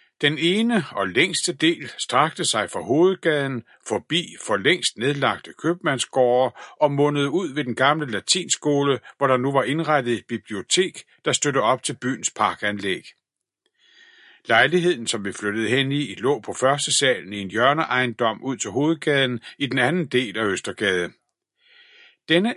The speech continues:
anden del, som i daglig tale kaldtes for Revens Hule, var noget kortere og bestod af lidt højere og smallere huse end det øvrige Østergade.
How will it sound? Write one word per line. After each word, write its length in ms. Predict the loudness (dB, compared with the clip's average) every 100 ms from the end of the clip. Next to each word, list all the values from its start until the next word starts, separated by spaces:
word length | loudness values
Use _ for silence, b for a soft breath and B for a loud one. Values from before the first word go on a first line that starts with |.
| -2
anden 320 | 0 2 0
del, 400 | 0 -2 -2 -4
som 280 | -2 0 -2
i 40 |
daglig 400 | 0 4 4 2
tale 440 | 0 0 2 2 -2
kaldtes 460 | 0 0 0 -4
for 320 | -2 -2 -2 -6
Revens 580 | -2 0 0 -2 -6 -4
Hule, 440 | -2 0 2 0 B B B B
var 120 | 0
noget 260 | 2 2 0
kortere 580 | 2 2 4 4 2 2 -2
og 140 | -2 0
bestod 380 | 0 0 0
af 120 | 0 -2
lidt 160 | -2
højere 580 | 2 4 4 4 2 0
og 140 | -4 -2
smallere 580 | 0 0 2 4 2 0
huse 540 | -2 -2 -2 -2 -4
end 120 | -6
det 100 | -4
øvrige 380 | 0 2 2 0
Østergade. 680 | -4 -6 -8 -6 -4 -4